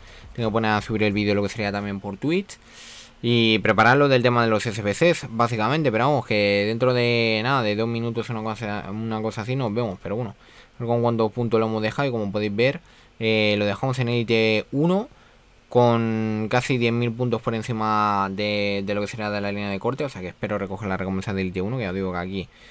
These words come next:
Elite dos, o sea, son dos megasobres y tal, y sobre todo la monedita. Pero aquí es que son treinta mil monedas, que es que es el doble. Y luego dos megasobres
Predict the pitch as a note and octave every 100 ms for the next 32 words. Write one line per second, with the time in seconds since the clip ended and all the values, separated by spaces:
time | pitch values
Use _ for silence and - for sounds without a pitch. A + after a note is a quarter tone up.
0 | - - G#2+ G#2+ A2 A#2+ F#2 - - F#2
1 | F#2 A#2 G#2+ E2+ F#2+ G#2+ G#2 G2+ B2+ A#2+
2 | F2+ - F#2+ A2+ A2 F2 G#2 F#2 G2 G2+
3 | G#2 G2+ G#2+ A#2+ C3 F#3+ - - - -
4 | _ _ _ _ - - A#2 A2 A2+ A2
5 | A#2+ A#2+ B2 B2+ A2 A2 G#2 A#2+ A2+ -
6 | F#2+ G#2+ G#2+ G2+ B2+ F2+ F2+ G2+ G#2 G2+
7 | G2 F2+ - G#2 F2 -